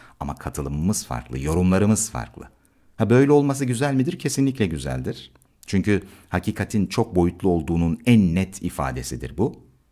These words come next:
Peki bunların hangisi doğru, seçimi nasıl yapacağız dediğimizde seçim, doğruluk, duruma ve şartlara göre değişir. Yani ameliyat sonrası su içmek doğru değildir mesela.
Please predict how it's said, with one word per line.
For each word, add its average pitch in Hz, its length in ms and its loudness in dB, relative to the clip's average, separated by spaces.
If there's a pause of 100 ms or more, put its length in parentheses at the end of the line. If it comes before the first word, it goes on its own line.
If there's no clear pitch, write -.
(160)
Peki 156 200 0
bunların 156 300 0
hangisi 147 480 2
doğru, 85 340 0
seçimi 117 400 2
nasıl 92 260 -2
yapacağız 65 640 -8
dediğimizde 80 800 -2 (440)
seçim, - 600 -2 (420)
doğruluk, 78 540 -2 (360)
duruma 90 320 0
ve 87 80 -2
şartlara 76 500 -6
göre 71 260 -6
değişir. - 540 -12 (360)
Yani 80 260 0
ameliyat 98 460 2
sonrası 82 400 -4
su - 140 -2
içmek 113 380 -2
doğru 98 240 4
değildir 87 280 2
mesela. - 460 -10